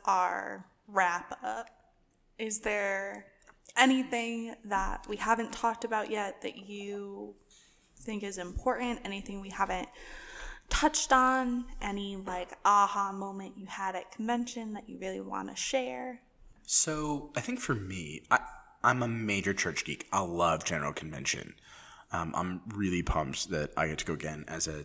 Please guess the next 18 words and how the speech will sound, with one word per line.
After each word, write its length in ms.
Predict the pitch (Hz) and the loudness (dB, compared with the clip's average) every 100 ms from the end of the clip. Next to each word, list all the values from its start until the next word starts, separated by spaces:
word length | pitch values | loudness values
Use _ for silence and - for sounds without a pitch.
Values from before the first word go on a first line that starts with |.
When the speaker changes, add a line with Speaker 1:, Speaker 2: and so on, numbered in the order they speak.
| - | -8
Speaker 2:
deputy 440 | - 78 85 76 69 | -2 -2 0 -2 -4
from 320 | - 82 73 | -4 -4 -4
our 160 | - 78 | -4 -4
diocese. 560 | 73 73 76 - 65 - - - - - - - _ _ _ _ _ - - | -2 -2 0 0 -2 -6 -12 -20 -20 -20 -20 -20 _ _ _ _ _ -10 -2
And 200 | 120 123 | 0 2
one 120 | 180 | 2
of 100 | 240 | 2
the, 260 | 190 131 - | 0 0 -2
the 100 | 120 | -2
most 420 | 120 120 - - | 0 4 4 4
kind 200 | - 107 | 0 0
of 60 | |
amazing 460 | 104 95 95 101 104 | -2 -2 -2 -2 -4
moments, 360 | 90 87 85 87 | -4 -4 0 -2
I 80 | |
think, 160 | 90 85 | -2 -6
for 140 | - | -6
me, 440 | 85 87 80 71 | -4 -2 -4 -6